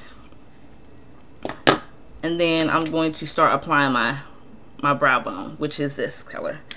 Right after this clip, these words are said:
Uh, my highlights color, I should say. I said my brow bone.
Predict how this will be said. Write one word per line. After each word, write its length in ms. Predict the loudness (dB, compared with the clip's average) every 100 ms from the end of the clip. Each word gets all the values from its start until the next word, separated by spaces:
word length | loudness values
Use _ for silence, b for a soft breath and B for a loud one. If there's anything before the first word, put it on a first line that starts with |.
| -4 0
Uh, 120 | -2 0
my 100 | -2
highlights 640 | 2 2 2 -2 -6 -10
color, 280 | -6 -4 -4
I 80 | -4
should 200 | -4 -8
say. 220 | -4 -2
I 60 | -2
said 200 | -6 -6
my 60 | -6
brow 300 | -4 -4 -2
bone. 320 | -6 -8